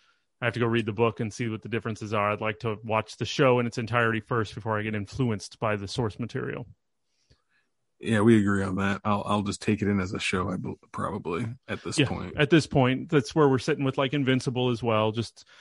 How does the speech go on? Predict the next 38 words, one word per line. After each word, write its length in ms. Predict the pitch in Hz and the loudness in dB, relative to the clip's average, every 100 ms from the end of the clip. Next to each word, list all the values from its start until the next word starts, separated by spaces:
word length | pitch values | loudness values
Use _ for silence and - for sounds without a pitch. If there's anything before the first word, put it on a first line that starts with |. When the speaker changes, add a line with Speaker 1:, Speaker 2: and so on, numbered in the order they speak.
| - - | -8 -4
Speaker 1:
I 40 | |
started 360 | - 165 156 160 | 2 6 6 6
as 140 | 151 | 4
a 60 | 156 | 2
show. 300 | - 151 135 | 4 6 8
I'll 80 | 131 | 6
keep 200 | 147 131 | 2 4
watching 340 | 127 - 147 | 2 2 0
it 80 | 135 | 0
as 120 | 123 | 0
a 80 | 131 | 0
show, 420 | - 143 123 120 | 2 2 4 4
and 100 | 120 | 2
maybe 200 | 117 120 | 0 -2
if 180 | 123 110 | -4 -6
it 60 | 123 | 0
drops 340 | 139 127 - | 2 2 4
out 280 | 127 123 127 | 2 2 0
or 80 | 123 | -2
when 120 | 123 | -4
it's 100 | 123 - | -4 2
over, 440 | 165 160 123 120 | 4 4 4 4
over, 420 | 117 110 107 110 - _ _ - | 4 2 0 -2 -4 _ _ -4
then 160 | 117 | -2
I'll 180 | 113 107 | 0 0
hit 200 | 98 113 | -2 -2
it 100 | 104 | 0
up 260 | 104 104 - _ _ _ _ _ | 0 -2 -8 _ _ _ _ _
in 200 | 131 113 | -10 -8
the 260 | 110 98 98 | -4 -4 -6
source 300 | - 120 - | -4 -4 -4
material 400 | 110 117 107 101 | -4 -2 -2 -2
form, 460 | - 107 104 104 - _ _ _ _ _ _ _ _ _ _ | -4 -6 -6 -8 -14 _ _ _ _ _ _ _ _ _ _
see 160 | - 139 | -4 -2
what 140 | 113 | -2
the 60 | 113 | -2
differences 460 | 113 113 - 104 | -2 -2 -6 -4
are. 220 | 104 101 | -4 -4